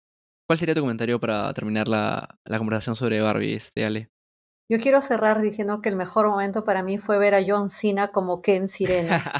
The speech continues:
Speaker 2: o
Speaker 1: <laughs>
Speaker 2: Ken Sirena, como se diga. Estaba esperando con muchas ansias porque por ahí se había soltado la imagen de Ken con, o mejor dicho, de John Cena con peluca.
Speaker 1: Con la
Speaker 2: Y
Speaker 1: peluca.
Speaker 2: dije, "Guau, ¿qué es esto? ¿De verdad?".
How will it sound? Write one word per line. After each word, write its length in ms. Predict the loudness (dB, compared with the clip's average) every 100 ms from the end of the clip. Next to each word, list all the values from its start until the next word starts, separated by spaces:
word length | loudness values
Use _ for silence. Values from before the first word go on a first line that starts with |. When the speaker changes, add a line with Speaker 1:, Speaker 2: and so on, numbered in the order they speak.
| -4
Speaker 2:
o 140 | -6 -2
Speaker 1:
<laughs> 20 |
Speaker 2:
Ken 220 | 0 0
Sirena, 320 | 0 0 0 -2 -8 -10 -6
como 140 | -8 -4
se 80 | 0
diga. 340 | 2 0 -4 -12 _ _ _ -8 -6 -6 -12 _ _ _
Estaba 260 | 0 2 2
esperando 560 | -2 -4 -2 -4 -2
con 160 | -2 0
muchas 640 | -2 -2 0 2 2 -2 -2
ansias 420 | 0 0 -2 -2
porque 280 | -2 0 2
por 160 | 4
ahí 220 | 4 2
se 140 | 0 0
había 500 | 0 0 2 0 -2
soltado 640 | -4 -4 2 4 6 4
la 120 | 2 0
imagen 440 | -2 -2 -2 -4
de 140 | -2
Ken 560 | 2 2 2 -4 -10 -14 -4
con, 400 | -4 -4 -8 -2
o 100 | 0
mejor 280 | 2 0 -2
dicho, 200 | -2 -2
de 100 | 0
John 120 | -2
Cena 340 | -2 -2 -2 0
con 360 | 2 2 0
peluca. 540 | -8 -8 -6 -2 -4 -4 _ _
Speaker 1:
Con 80 | -2
la 60 | 0 0 -2
Speaker 2:
Y 0 |
Speaker 1:
peluca. 120 | -6 -6
Speaker 2:
dije, 60 |
"Guau, 760 | 0 2 2 2 2 2 0 -6
¿qué 60 | -8
es 100 | -2
esto? 400 | -2 0 2 4
¿De 100 | 4
verdad?". 320 | 4 4